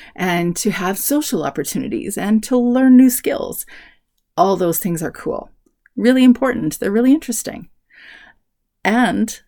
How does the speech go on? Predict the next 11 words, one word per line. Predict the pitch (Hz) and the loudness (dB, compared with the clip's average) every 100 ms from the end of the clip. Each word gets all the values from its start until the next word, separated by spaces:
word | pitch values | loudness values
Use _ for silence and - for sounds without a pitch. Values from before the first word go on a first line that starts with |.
| _ _ _ _ 202 | _ _ _ _ 0
more | 196 214 208 | 2 4 2
is | 180 | 0
not | 160 | -4
more. | 143 131 80 _ _ _ _ _ _ _ _ _ _ _ _ | -4 -6 -10 _ _ _ _ _ _ _ _ _ _ _ _
In | 196 214 | 2 2
this | 220 - | 2 -2
department, | 220 214 196 202 185 - 185 | -2 -2 -2 -2 -4 -6 -4
less | 190 185 180 - | -2 -2 -4 -8
can | - 170 | -6 -4
be | 160 151 | -2 -2
more. | 147 - - | -4 -6 -10